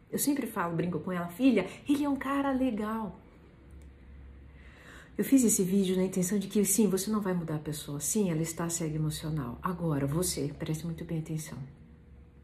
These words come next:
Em algum nível, você chegou aqui e está incomodado com a pessoa porque isso está mal resolvido em você. Quando é que nós, é, saímos do conhecimento atoleiro de bosta para a consciência? Quando nós nos, nós nos permitimos para uma nova experiência,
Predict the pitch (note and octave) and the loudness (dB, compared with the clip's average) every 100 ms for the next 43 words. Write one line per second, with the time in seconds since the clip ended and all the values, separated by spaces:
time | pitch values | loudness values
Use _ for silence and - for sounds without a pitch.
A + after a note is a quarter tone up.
0 | - D#3+ D3 C#3 E3 D3 A#2+ - D#3 C#3 | -4 2 4 4 2 4 2 0 -6 -4
1 | B2 C#3 C#3 C#3 - C#3+ C3 B2 A#2+ A#2+ | 0 0 0 -2 -2 -2 -2 -4 -4 -6
2 | - - - B2+ B2+ - B2 A#2 - B2+ | -8 -10 -8 -8 -8 -8 -8 -8 -8 -6
3 | G#2+ A2+ A2+ B2+ E3 B2 G#2 - D#2+ - | -4 -4 -6 -6 -6 -6 -8 -8 -10 -12
4 | - - - - E3 C#3+ D#3+ F#3+ - D#3 | -16 -18 -18 -2 2 4 4 2 0 0
5 | C#3 C#3 - - - - - E3 C#3+ C#3+ | 2 0 -2 -8 -16 -6 6 6 6 4
6 | - C3 E3+ G3+ F#3 D#3+ E3+ D#3 - C#3+ | 0 2 4 4 4 2 2 2 2 0
7 | C3+ - C#3+ C3 C3 C3 - A2 A#2 - | -2 -4 -6 -4 -2 -2 -4 -4 -6 -8
8 | - - - A2 - C#3 - - - A#2+ | -8 -6 -6 -4 -2 -2 -4 -4 -4 -4
9 | - - - - C#3 D3 - - - A2+ | -6 -12 -18 -6 -2 0 0 0 0 -2
10 | - - - G#2+ C3 C3+ C3+ - - F3 | -4 -4 0 2 4 4 4 4 8 8
11 | F#3+ G3 - - C#3+ C#3 D3 - - - | 8 6 4 0 2 2 2 -2 -2 2
12 | D3 D3 C#3+ C#3 A2+ A2 A#2 A2 C#3+ C3+ | 4 4 2 2 0 0 -2 -4 -4 -6
13 | - A#2+ A#2 G#2 G2+ - | -2 -2 0 -2 -4 -8